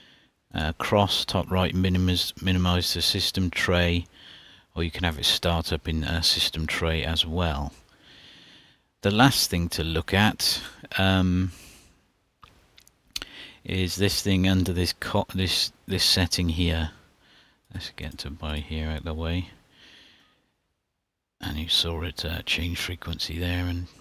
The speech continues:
did a bit. Uh, if we were to tune here now, we, we're okay. Let's make sure this shows on transmit.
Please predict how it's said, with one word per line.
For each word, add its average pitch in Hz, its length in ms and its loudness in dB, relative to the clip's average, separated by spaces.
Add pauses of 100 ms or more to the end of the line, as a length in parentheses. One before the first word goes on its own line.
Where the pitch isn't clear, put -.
(300)
did 92 180 -4
a 85 60 -4
bit. 92 400 -4 (300)
Uh, 90 260 -6
if - 120 -14
we 90 100 -10
were 87 120 -10
to - 160 -10
tune 92 480 -2
here 90 260 -2
now, 92 380 -2 (520)
we, 87 200 -16
we're 90 500 -4 (320)
okay. 101 460 -2 (140)
Let's - 240 -8
make 92 320 -8
sure 92 360 -10
this 90 140 -8
shows 95 560 -4
on 92 180 -4
transmit. 95 800 -6